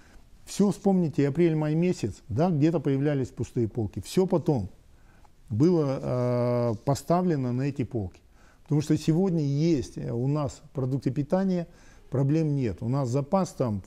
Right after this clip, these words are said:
в каждом магазине от двух до трех месяцев. И плюс у нас еще есть все на оптовых складах. Поэтому нету основания для вот как бы, ну, э,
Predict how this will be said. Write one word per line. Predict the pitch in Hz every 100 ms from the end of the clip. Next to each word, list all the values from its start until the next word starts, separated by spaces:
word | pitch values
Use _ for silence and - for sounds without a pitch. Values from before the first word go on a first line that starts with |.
| _
в |
каждом | - 139 127
магазине | 127 131 139 175 143
от | 113
двух | 120 156
до | 123
трех | 117 135 -
месяцев. | 123 98 - - - - - - -
И | 123
плюс | 165 214 202
у |
нас | 156 143 -
еще | 131
есть | 139 170 -
все | 147
на | 143
оптовых | 147 143 139 127
складах. | - 131 113 92 - - - - - -
Поэтому | 143 160 151 143
нету | 147 175 160 135
основания | 127 139 147 190 175 139
для | 113 123 120
вот | 113 -
как | 127
бы, | 117 117 - - - - - -
ну, | 147 147 120 -
э, | 165 143 135 123 120 110 110